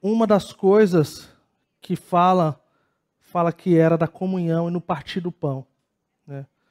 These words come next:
Então nós vamos focar no que quer dizer essa questão de cear junto, o que quer dizer essa questão da mesa, o que quer dizer a ceia do Senhor, né?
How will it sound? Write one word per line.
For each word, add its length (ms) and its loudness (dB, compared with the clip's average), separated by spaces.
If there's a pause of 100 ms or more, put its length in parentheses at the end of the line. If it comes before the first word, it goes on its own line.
(320)
Então 180 -4
nós 140 0
vamos 200 -2
focar 520 -2
no 100 0
que 140 -8
quer 140 0
dizer 240 0
essa 260 0
questão 400 0
de 100 -4
cear 400 0
junto, 360 0
o 40 -8
que 140 -20
quer 140 -4
dizer 160 -2
essa 160 -4
questão 300 -4
da 120 0
mesa, 560 2 (220)
o 80 -20
que 80 -10
quer 120 2
dizer 200 0
a 80 2
ceia 480 2
do 120 -6
Senhor, 640 -2 (1040)
né? 220 -6